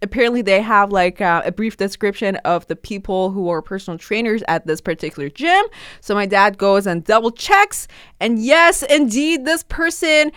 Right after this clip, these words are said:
had been Lennox Lewis's strength and conditioning coach. And out of nowhere, this person is currently be, like, doing their personal training, um, uh, practices in Guelph, Ontario, in our very own backyard,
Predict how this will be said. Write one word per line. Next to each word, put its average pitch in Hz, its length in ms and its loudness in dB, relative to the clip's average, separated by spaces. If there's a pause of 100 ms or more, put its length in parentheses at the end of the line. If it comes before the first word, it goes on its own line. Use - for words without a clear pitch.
(220)
had 285 360 2
been 262 340 4
Lennox 285 480 -2
Lewis's 302 540 0
strength 285 340 -4
and 320 120 -2
conditioning 330 540 -2
coach. 294 640 0 (420)
And 277 380 4 (100)
out 359 280 4
of 381 140 -2
nowhere, 359 600 4
this 285 180 -4
person 302 760 2
is 247 280 4
currently 311 540 -4
be, 247 380 -10
like, 233 240 -2 (100)
doing 277 480 -2
their 233 220 4
personal 262 400 -4
training, 240 560 -2
um, 185 320 2
uh, 175 100 -2
practices 349 840 0 (260)
in 269 320 0
Guelph, 262 480 4
Ontario, 269 760 4
in 208 140 -4
our 220 140 0
very 233 380 0
own 254 280 -2
backyard, 254 720 4